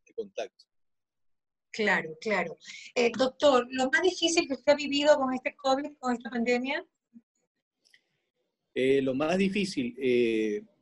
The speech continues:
Speaker 1: tener que acostarme con malas noticias y levantarme con muchas más malas noticias. Eso en el mes de marzo fue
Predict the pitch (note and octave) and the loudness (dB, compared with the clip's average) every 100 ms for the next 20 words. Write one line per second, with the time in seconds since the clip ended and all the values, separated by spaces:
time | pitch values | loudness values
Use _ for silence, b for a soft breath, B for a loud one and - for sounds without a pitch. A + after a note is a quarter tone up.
0 | _ C#3 C#3+ F3+ G3 G3 F3+ E3+ D#3 - | _ 2 6 4 6 8 8 8 4 -2
1 | _ _ _ _ _ _ C3 B2+ C#3+ C3 | _ _ _ _ _ _ -6 -4 -4 0
2 | F3 F#3 G3+ G3+ G3+ G3 _ _ _ _ | 4 4 4 -2 -4 -8 _ _ _ _
3 | _ _ _ _ _ _ _ - C#3 D3+ | _ _ _ _ _ _ _ -6 -2 2
4 | F#3 F#3 E3 G3+ G3 G3 D#3 C#3 D3+ E3 | 2 2 -2 -2 -2 2 2 2 0 0
5 | E3+ D#3 C#3+ C3+ D#3+ G3 D#3 D3 D3 C#3+ | -2 -2 -4 -4 -4 -4 -4 -4 -2 -2
6 | C3 B2 - G2+ A2+ A#2+ D#3+ D3+ C#3+ _ | -2 -4 -8 -12 -4 0 4 4 4 _
7 | _ - B2 C#3 D#3+ D3+ D#3+ D#3+ D3+ - | _ -4 0 4 4 6 4 2 -2 2
8 | D3 D3+ B2 | 4 4 2